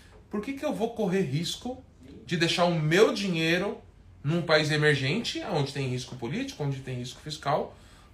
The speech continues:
pra poder ter doze por cento ao ano, se eu posso deixar aqui dolarizado, rendendo em torno de quatro, cinco, seis por cento ao ano?" Isso se, dependendo de como for a curva de juros nos Estados Unidos, né? Então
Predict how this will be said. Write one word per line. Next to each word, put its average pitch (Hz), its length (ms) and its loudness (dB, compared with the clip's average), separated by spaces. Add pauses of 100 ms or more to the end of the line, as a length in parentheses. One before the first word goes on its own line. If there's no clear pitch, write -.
pra 208 180 6
poder 170 500 0
ter 156 140 -2
doze 160 400 2
por 139 160 -4
cento 139 240 -2
ao 143 160 0
ano, 240 180 2
se - 100 0
eu 233 60 0
posso 208 260 0
deixar 196 260 0
aqui 226 420 -4 (340)
dolarizado, 170 800 6 (1300)
rendendo 208 580 2
em 208 120 0
torno 180 460 2
de 139 400 -4 (300)
quatro, 175 380 6
cinco, 151 320 -4
seis 175 240 0
por - 100 -10
cento 131 240 -6
ao 139 80 -2
ano?" 147 240 -2 (220)
Isso 143 200 -2
se, 139 300 -4 (140)
dependendo 143 340 0
de 135 60 -6
como 139 160 -2
for 135 180 -2
a 127 40 -4
curva 127 280 -4
de 120 80 -8
juros 135 140 0
nos 117 100 -6
Estados 127 220 -6
Unidos, 143 440 -4 (400)
né? 143 120 0
Então 214 440 -2